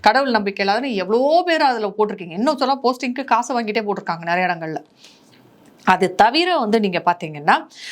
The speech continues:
இந்த கோயில் இடங்களை ஆக்கிரமிப்பதில் சிறுபான்மையினரும் உண்டு. இது இந்துக்களுக்கு சொந்தமான இடங்களில் எவ்வளவோ கோயில்கள்ல, ஏன் நீங்க ராமநாதபுரம் போனா, அந்த ராமநாதபுரம் கோயில் க-,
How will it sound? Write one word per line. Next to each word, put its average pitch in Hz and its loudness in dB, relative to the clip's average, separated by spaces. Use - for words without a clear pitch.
இந்த 240 4
கோயில் 359 2
இடங்களை 214 -2
ஆக்கிரமிப்பதில் 208 -4
சிறுபான்மையினரும் 226 0
உண்டு. 151 -6
இது 170 4
இந்துக்களுக்கு 320 4
சொந்தமான 190 -4
இடங்களில் 160 -2
எவ்வளவோ 208 2
கோயில்கள்ல, 190 -2
ஏன் 214 -2
நீங்க 180 -2
ராமநாதபுரம் 196 0
போனா, - -4
அந்த 196 4
ராமநாதபுரம் 220 0
கோயில் 180 -4
க-, 170 0